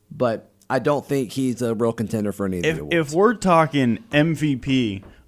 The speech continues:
Speaker 2: of the defense right now,
Speaker 1: It's K J Britt.
Speaker 2: if you're gonna say K J, how could you not say Jeremiah Dinson in the same conversation as K J Britt?
Speaker 1: Because I think there's more defensive backs on this team than linebackers.
Speaker 2: I mean,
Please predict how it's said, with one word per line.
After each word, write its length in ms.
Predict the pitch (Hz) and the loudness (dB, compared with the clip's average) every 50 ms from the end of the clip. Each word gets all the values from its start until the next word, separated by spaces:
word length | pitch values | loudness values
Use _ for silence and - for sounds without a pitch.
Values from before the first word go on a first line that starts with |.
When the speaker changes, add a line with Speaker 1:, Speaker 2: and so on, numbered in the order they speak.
| - | 0
Speaker 2:
of 260 | - 151 156 143 131 120 | 2 2 2 2 0 -2
the 100 | 123 117 | -4 0
defense 600 | 107 123 139 147 135 - 127 110 101 104 - - | 2 2 4 4 2 0 -2 -4 -4 -4 -2 -2
right 220 | 113 107 98 85 | 0 0 0 0
now, 260 | 92 101 101 95 95 | -2 -4 -4 -2 -2
Speaker 1:
It's 140 | 117 135 - | -4 -4 -2
K 180 | - - 165 151 | 0 2 2 2
J 160 | 135 139 127 | 2 0 -2
Britt. 260 | 101 110 101 80 71 143 | -2 -4 -4 -4 -2 -2
Speaker 2:
if 160 | 147 - 143 | -2 2 4
you're 160 | 165 214 233 | 4 4 6
gonna 180 | 226 240 185 156 | 4 4 4 2
say 240 | - - 185 175 160 | 2 2 2 2 2
K 220 | 131 160 165 156 | 2 0 0 0
J, 160 | 139 143 139 - | 2 0 -2 -2
how 220 | - - - 240 247 | -2 2 2 2 2
could 160 | 214 226 202 | 2 0 -2
you 100 | 196 214 | 0 2
not 220 | 208 208 208 202 | 4 4 4 4
say 140 | - 202 185 | 4 4 2
Jeremiah 440 | 185 151 175 185 185 185 180 175 165 | 4 2 2 0 2 2 0 0 0
Dinson 260 | 156 185 185 156 117 | 0 -2 -2 -2 -2
in 80 | 117 120 | -2 -2
the 60 | 123 | -2
same 200 | 120 165 156 151 | -2 -2 -2 -2
conversation 540 | 139 151 151 147 143 - - 156 143 131 147 | 0 0 0 0 0 -2 -2 -4 -2 -2 -4
as 80 | 139 127 | -4 -4
K 160 | - 156 151 | -4 -6 -4
J 160 | 139 151 143 | -2 -2 -2
Britt? 380 | 139 123 139 185 202 - - - _ _ _ _ _ _ _ _ | 0 0 0 -2 -2 -2 -6 -14 _ _ _ _ _ _ _ _
Speaker 1:
Because 360 | - 147 135 - 160 143 131 | -4 -4 0 0 0 0 0
I 120 | 135 143 135 | 0 -4 -4
think 320 | - - 156 160 165 147 | -4 -4 -2 -2 -2 -2
there's 220 | - 151 143 117 - | -2 -2 -4 -2 0
more 180 | 147 147 151 | 0 0 0
defensive 560 | - 139 147 143 - 156 143 127 - 131 107 | 0 0 -2 -2 0 -2 -2 -2 -2 -4 -4
backs 340 | - 131 120 117 113 - - | -2 -2 -2 -2 -4 -6 -6
on 120 | 135 117 107 | -6 -4 -4
this 160 | 104 101 - | -6 -8 -8
team 240 | - - 113 104 95 | -6 -6 -4 -4 -4
than 120 | 95 85 | -6 -8
linebackers. 760 | 87 85 82 82 73 - 65 64 - - - - - - - - _ _ _ _ _ _ _ _ _ _ _ _ _ _ _ _ _ - - _ _ _ _ _ _ _ _ _ _ _ _ _ _ _ _ - | -8 -10 -10 -10 -12 -12 -14 -16 -16 -16 -16 -16 -16 -16 -18 -18 _ _ _ _ _ _ _ _ _ _ _ _ _ _ _ _ _ -20 -20 _ _ _ _ _ _ _ _ _ _ _ _ _ _ _ _ -2
Speaker 2:
I 40 | 147 | 0
mean, 320 | 143 135 131 117 - - | 0 0 0 -2 -4 -8